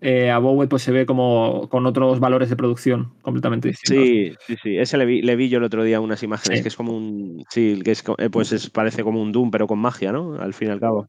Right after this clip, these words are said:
Speaker 1: Sí, primera persona, fantasía.
Speaker 2: Sí, sí, sí, sí.
Speaker 1: También mostraron imágenes de Microsoft Flight Simulator dos mil veinticuatro y parece que esta vez no va a ser solamente una demo técnica, que en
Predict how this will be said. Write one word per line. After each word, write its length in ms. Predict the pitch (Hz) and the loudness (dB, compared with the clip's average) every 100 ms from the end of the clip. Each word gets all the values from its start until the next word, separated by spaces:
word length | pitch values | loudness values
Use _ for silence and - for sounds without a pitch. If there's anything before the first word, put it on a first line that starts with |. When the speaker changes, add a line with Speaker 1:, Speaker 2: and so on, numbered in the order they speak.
| - | -10
Speaker 1:
Sí, 320 | - 156 143 | 2 4 6
primera 260 | 139 147 151 | 4 2 2
persona, 360 | 151 165 156 | 0 0 0
fantasía. 640 | 143 135 127 147 143 135 135 _ | 0 -2 2 4 4 2 -6 _
Speaker 2:
Sí, 140 | 104 87 - _ | -8 -8 -10 _
sí, 120 | - | -14
sí, 100 | - - | -12 -4
sí. 60 | 147 | 2
Speaker 1:
También 200 | 151 165 | 4 6
mostraron 500 | 156 - 170 147 131 | 4 2 2 4 4
imágenes 440 | 147 151 139 123 | 2 2 0 2
de 300 | 131 127 127 123 | 2 4 4 2
Microsoft 520 | 127 127 135 147 - | 2 2 2 0 2
Flight 180 | 147 147 | 2 2
Simulator 600 | 143 143 139 151 143 127 | 2 2 4 4 4 0
dos 120 | 123 135 | 0 2
mil 100 | 135 | 4
veinticuatro 720 | 139 135 156 165 180 190 294 | 4 4 4 4 2 0 2
y 100 | 151 | 2
parece 380 | 131 131 131 143 | 4 2 2 2
que 180 | 131 127 | 4 2
esta 240 | 127 143 | 2 2
vez 160 | 147 139 | 4 4
no 160 | 143 | 4
va 80 | 143 | 2
a 20 | |
ser 140 | 131 139 | 2 0
solamente 360 | 143 139 143 | 0 2 4
una 140 | 127 123 | 4 4
demo 200 | 131 123 | 2 2
técnica, 520 | 139 143 135 135 202 180 | 2 2 2 0 -2 -8
que 100 | 113 | -6
en 200 | 110 107 | -4 -4